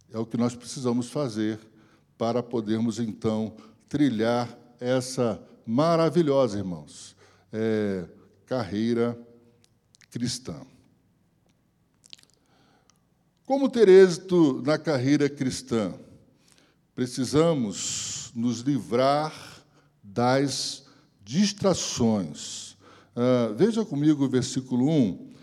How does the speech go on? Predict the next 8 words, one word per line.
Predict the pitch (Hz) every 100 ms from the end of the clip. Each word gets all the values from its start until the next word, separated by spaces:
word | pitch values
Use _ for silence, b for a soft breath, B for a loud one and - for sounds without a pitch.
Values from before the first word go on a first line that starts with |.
| B -
a | 123
parte | - 139 135 131 -
B | 113 117 139 117
do | 87 87 104
versículo. | 104 - - 131 - 95 80 - - _ _ _ _ _ _ - b b b b b b -
Ah, | 113 113 107 101 98 90 80 - - _ _ _ _ _ _ b b b b
"Deixemos | 104 151 156 - 160 202 202 214 - - - - _ _ _ _ _
todo | 160 190 214 214 254 240 -